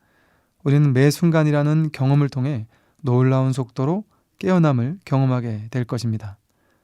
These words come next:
그 어떤 고민도 없이, 해석이나 판단도 없이, 불안이나 초조나 두려움 없이도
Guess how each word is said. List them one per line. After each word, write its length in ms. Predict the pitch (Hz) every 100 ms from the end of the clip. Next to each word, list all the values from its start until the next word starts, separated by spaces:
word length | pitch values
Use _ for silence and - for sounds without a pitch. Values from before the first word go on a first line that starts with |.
| _ _ _ _ _
그 120 | - 143
어떤 240 | 160 151
고민도 380 | 143 147 147 135
없이, 400 | 113 - 117 202 _ _ _ -
해석이나 560 | 135 143 131 135 165 -
판단도 420 | 180 170 160 147
없이, 360 | 117 - 101 - _ _ _ _ _ _
불안이나 560 | 135 127 127 131 151 196 -
초조나 560 | - 160 151 123 190 220
두려움 320 | - 139 147
없이도 460 | 135 - 127 156